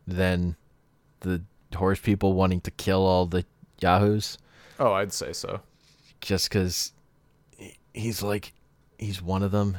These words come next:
Speaker 1: It's
Speaker 2: Yeah,
Speaker 1: just,
Speaker 2: like, it's a bit of
Speaker 1: yeah.
Speaker 2: double think. Like, he recognizes that all the humans are, like, yahoos and are gross and disgusting and vile and stupid, but he doesn't consider himself one.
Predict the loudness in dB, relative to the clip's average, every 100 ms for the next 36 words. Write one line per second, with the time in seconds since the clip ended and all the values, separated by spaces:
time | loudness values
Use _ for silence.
0 | -8 -10 -4 0 0 0 -2 0 0 0
1 | 0 0 2 2 2 -2 -4 -8 -10 -18
2 | -6 -2 -2 -4 -2 -2 0 -2 -2 -2
3 | -2 -2 -2 0 -2 -4 -6 -6 -6 -6
4 | -4 -4 -6 -10 -6 -6 -6 -8 -2 0
5 | -2 -6 -8 -8 -8 -10 -10 -10 -6 -8
6 | -4 -4 -4 -6 -10 -10 -10 -12 -10 -8
7 | -8 -6 -2 -2 -2 -4 -6 -4 -4 -4
8 | -6 -8 -10 -8 -12 -8 -6 -6 -8 -10
9 | -12 -10 -6 -4 -4 -6 -10 -10 -10 -12
10 | -10 -10 -10